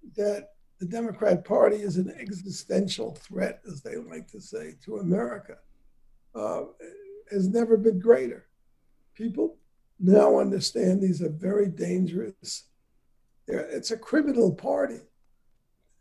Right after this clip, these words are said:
You know, just what they did with the southern border is cri-,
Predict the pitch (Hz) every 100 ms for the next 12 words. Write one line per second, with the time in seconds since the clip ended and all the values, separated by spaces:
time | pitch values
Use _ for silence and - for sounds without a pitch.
0 | - - 294 196 185 254 - 262 247 220
1 | 220 202 190 196 233 208 170 160 214 247
2 | 170 151 - - 139